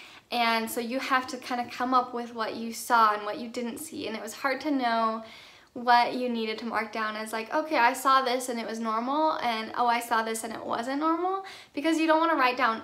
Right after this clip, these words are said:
every single thing you saw, especially if it's all normal findings. So it was hard to find what they called pertinent negatives and pertinent positives.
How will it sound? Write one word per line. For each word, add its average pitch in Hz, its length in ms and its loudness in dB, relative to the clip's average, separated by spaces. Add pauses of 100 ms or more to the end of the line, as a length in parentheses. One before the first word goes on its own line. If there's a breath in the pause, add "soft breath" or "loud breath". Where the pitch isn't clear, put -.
(100)
every 254 360 4
single 233 340 -6
thing 240 260 -6
you 214 60 -10
saw, 214 300 -2
especially 240 400 -4
if 233 100 -6
it's 202 180 -8
all 220 460 0 (240 loud breath)
normal 240 380 4
findings. 269 720 -2 (220 loud breath)
So 277 140 2
it 262 60 4
was 254 140 2
hard 269 380 2
to 302 120 2
find 240 720 4 (140)
what 240 300 2
they 240 120 0
called 214 480 0
pertinent 285 920 0
negatives 311 460 2
and 226 200 -2
pertinent 277 560 -2
positives. 311 600 0